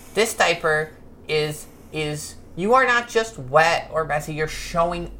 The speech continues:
off that you are wet or messy, right? Like, that's the point of a clear diaper. It's not just to show someone that you're wet, 'cause we have a million ways diapers do that already. It is to proclaim, "I am wet.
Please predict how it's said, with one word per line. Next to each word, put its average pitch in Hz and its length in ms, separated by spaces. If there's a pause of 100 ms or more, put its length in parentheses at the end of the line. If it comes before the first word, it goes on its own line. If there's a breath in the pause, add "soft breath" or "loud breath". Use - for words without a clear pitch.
off 123 560 (360)
that 107 120
you 123 80
are 120 100
wet 110 220
or 110 80
messy, - 460
right? 214 340 (460 loud breath)
Like, 175 120
that's 220 180
the 208 60
point 202 220
of 156 80
a - 20
clear 147 200
diaper. - 380 (200 loud breath)
It's 156 180
not 214 280
just 202 240
to 165 160
show 190 300
someone 160 280
that 135 120
you're 123 100
wet, 120 220
'cause - 120
we 143 80
have 131 100
a 120 60
million 143 360
ways 120 300
diapers 123 380
do 131 120
that 127 140
already. 113 360 (260 loud breath)
It 226 140
is 214 220
to 185 300 (360 loud breath)
proclaim, 160 960 (200)
"I 185 180
am 156 260
wet. 139 400